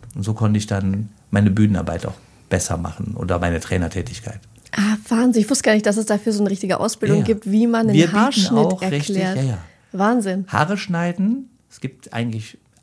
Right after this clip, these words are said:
Speaker 1: eine Systematik. Ich meine, alle kennen Vidal Sassoon.
Speaker 2: Mhm.
Speaker 1: Und Vidal Sassoon und Leo Passage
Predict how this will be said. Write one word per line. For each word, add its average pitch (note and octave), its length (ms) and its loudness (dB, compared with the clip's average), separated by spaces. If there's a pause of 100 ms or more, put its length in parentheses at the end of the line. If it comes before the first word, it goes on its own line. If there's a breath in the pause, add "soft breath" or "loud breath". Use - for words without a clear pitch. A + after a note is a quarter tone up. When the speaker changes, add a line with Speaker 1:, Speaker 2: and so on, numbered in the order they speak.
Speaker 1:
eine C#3+ 320 0
Systematik. C3 800 -4 (200)
Ich - 140 -20
meine, A2+ 260 -4
alle A#2 180 -6
kennen A2+ 280 -4
Vidal G#2 260 -2
Sassoon. C#3+ 500 -4 (220 loud breath)
Speaker 2:
Mhm. A3+ 300 6
Speaker 1:
Und A#2+ 80 0
Vidal A#2+ 260 2
Sassoon E3+ 540 2
und D#3 80 0
Leo C3+ 200 2
Passage C3+ 720 -2